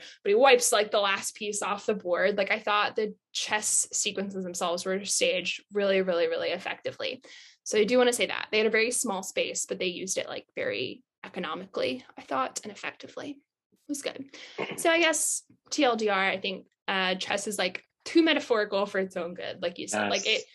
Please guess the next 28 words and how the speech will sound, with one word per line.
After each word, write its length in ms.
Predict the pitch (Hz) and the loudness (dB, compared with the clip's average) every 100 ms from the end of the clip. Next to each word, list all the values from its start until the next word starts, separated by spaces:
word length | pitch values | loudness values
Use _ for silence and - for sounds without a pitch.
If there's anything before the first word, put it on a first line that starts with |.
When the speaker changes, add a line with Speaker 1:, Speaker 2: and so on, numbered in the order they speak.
| _ _ | _ _
Speaker 1:
just 220 | 294 - | 0 2
sacrifices 680 | - 247 - 269 226 214 - | 2 2 2 2 4 2 4
Speaker 2:
I 60 | 202 | 4
don't 260 | 190 156 | 4 2
get 160 | 190 185 | 2 2
any 300 | 139 127 147 - | 0 -2 -4 2
Cold 120 | - | 4
Speaker 1:
<laughs> 460 | - 110 107 117 139 | 4 4 2 2 0
Speaker 2:
War, 100 | 151 - _ | -4 -10 _
but 100 | 139 135 | -6 -2
then 120 | 143 | 0
I 100 | 139 | 0
also 360 | 131 123 - 151 | 0 -2 -2 -6
don't 320 | 123 123 127 | -4 -8 -6
get 160 | 135 117 | -8 -8
any 480 | 107 110 117 113 104 _ _ | -8 -8 -6 -8 -12 _ _
character. 760 | 143 185 269 - 85 - - - | 0 0 0 -4 -4 -4 -10 0
Like, 280 | 127 120 117 _ _ _ | 4 4 2 _ _ _
it 60 | 294 | 2
Speaker 1:
No. 140 | 214 - | 2 4
Speaker 2:
feel-, 180 | 151 214 | 4 4
it's 180 | 143 | 0
in 100 | 151 | -2
this 220 | 151 160 123 | -2 -6 -6
nebulous 540 | 117 110 131 127 123 | -4 -4 -4 -4 -6
space 380 | - 104 110 - | -6 -6 -6 -6
in 100 | 101 | -6
between. 720 | 95 - - 90 65 87 92 | -6 -10 -10 -10 -8 -12 -14